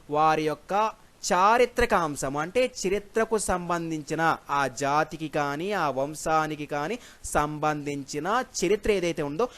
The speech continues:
దానికి సంబంధించిన గొప్ప రచనే ఇతిహాసం. అర్థమైంది కదా? మరి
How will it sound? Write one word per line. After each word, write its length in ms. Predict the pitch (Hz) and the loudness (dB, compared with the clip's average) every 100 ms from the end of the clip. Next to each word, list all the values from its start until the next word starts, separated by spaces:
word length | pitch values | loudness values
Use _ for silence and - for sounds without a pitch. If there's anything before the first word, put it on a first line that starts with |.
| - - | -20 -20
దానికి 840 | 127 113 147 156 180 220 262 269 262 | -20 2 4 6 6 4 0 -2 -2
సంబంధించిన 920 | 240 208 196 196 180 175 165 175 175 240 220 127 123 | 0 0 0 0 0 -4 -4 -4 -2 -2 -4 -12 0
గొప్ప 400 | 165 180 - 247 | 0 0 2 4
రచనే 460 | 214 160 156 165 196 | 6 4 0 -2 -2
ఇతిహాసం. 640 | 220 147 139 127 113 107 90 - - _ - | -2 -4 -2 -2 -2 -8 -12 -20 -20 _ -14
అర్థమైంది 360 | 117 120 160 190 | -10 -8 -6 -4
కదా? 220 | 190 220 151 - - | -2 -2 -2 -8 -16
మరి 220 | 135 147 | -4 -2